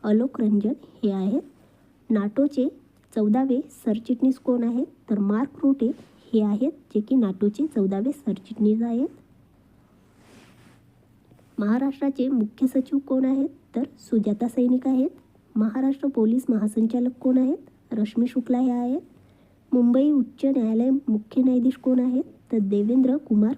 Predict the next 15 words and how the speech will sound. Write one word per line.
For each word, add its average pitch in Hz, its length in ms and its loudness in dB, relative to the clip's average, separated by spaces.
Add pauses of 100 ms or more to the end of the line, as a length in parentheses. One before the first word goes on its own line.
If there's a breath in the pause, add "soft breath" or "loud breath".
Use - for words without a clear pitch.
(100)
उपाध्याय 202 420 -2
हे 247 160 -2
आहेत. 262 300 0 (960 soft breath)
महाराष्ट्र 269 520 0
विधान 254 300 2
परिषदेचे 269 680 -2
विरोधी 233 360 2
पक्षनेते 269 600 0
कोण 254 220 2
आहेत? 269 240 -2 (240)
तर 214 80 -2 (140)
अंबादास 240 580 -2 (120)
दानवे 214 360 2
हे - 400 -4
आहेत. 202 300 -2